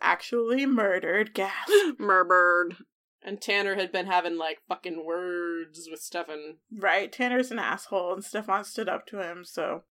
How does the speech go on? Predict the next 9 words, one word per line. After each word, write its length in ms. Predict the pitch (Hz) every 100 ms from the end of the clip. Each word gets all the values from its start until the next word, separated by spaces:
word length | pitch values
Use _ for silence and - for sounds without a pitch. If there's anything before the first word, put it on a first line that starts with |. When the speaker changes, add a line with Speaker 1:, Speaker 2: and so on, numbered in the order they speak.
| -
Speaker 1:
everybody 400 | 233 254 262 254
freaks 380 | 254 277 262 -
out 320 | 208 202 -
'cause 320 | 247 220 202
somebody 280 | - 220 226
was 120 | 226 220
murdered, 420 | 190 185 180 175
and 140 | 208
Tyler, 720 | - 254 262 240 214 190 214